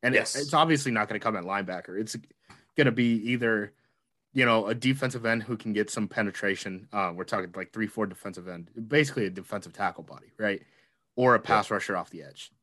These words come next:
Speaker 1: That's what they have to be looking at right now. Um, if they can get that Davante deal done, uh, is yet to be seen. I mean, they don't really do the in-season extensions like that, especially not for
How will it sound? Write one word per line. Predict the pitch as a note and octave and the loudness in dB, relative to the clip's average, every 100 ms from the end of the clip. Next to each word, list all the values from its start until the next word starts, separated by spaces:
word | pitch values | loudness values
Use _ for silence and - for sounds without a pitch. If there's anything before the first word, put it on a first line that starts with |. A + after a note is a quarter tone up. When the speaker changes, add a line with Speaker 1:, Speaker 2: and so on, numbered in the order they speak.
| _ - | _ 2
Speaker 1:
That's | A#2+ A#2 - G2+ | 4 2 -4 -12
what | G#2 G#2+ A#2 A2 | -14 0 2 4
they | A#2 G#2+ | 4 2
have | G2 G2 | 2 0
to | - | -2
be | F#2 F2 | -12 -12
looking | E2+ - F2+ | -14 -16 -20
at | D2+ | -20
right | D#2 D#2+ | -20 -20
now. | F2+ E2 F2+ _ - | -20 -20 -20 _ -4
Um, | G#2+ G2 G2 - _ _ _ _ _ - | -2 -2 -4 -10 _ _ _ _ _ -4
if | A#2 | 0
they | C#3 C3 | 2 4
can | B2+ G2+ | 2 2
get | A2+ C#3 - | 2 2 -2
that | B2+ A2 | -2 -2
Davante | A#2+ G#2+ A#2 C3+ A#2+ | -6 -4 -2 0 2
deal | C3 B2 | 2 0
done, | A#2 G#2+ B2+ F#3+ - _ _ | 0 0 2 2 -2 _ _
uh, | G2+ G2 F#2 F2+ - | -2 2 2 -2 -6
is | A2+ G#2 F#2+ - _ _ | -6 -6 -10 -20 _ _
yet | C3 A#2+ - | 0 2 0
to | |
be | B2+ A2 | -2 -2
seen. | - A#2+ D3+ E3+ | -2 0 0 -2
I | G2 | -2
mean, | G#2 F#2+ F#2 _ _ _ _ _ _ _ - - _ - | -2 -2 -8 _ _ _ _ _ _ _ -14 -14 _ 2
they | B2 | 4
don't | B2 | 4
really | A2 A#2+ | 4 2
do | A2 A#2 | 2 2
the | A#2+ | 2
in-season | G2 A2 - A2+ A2+ G#2+ | -2 -4 -4 -4 0 -2
extensions | F2+ - G#2 G#2+ B2+ A#2+ | -2 -6 -4 -4 -4 -4
like | B2+ A#2+ | -2 -2
that, | B2 A#2+ | 0 0
especially | - A2 G#2 A2+ | 0 -4 -4 -4
not | G#2 G#2 F2+ | -2 -4 -6
for | - G2 F2+ | -2 -2 -2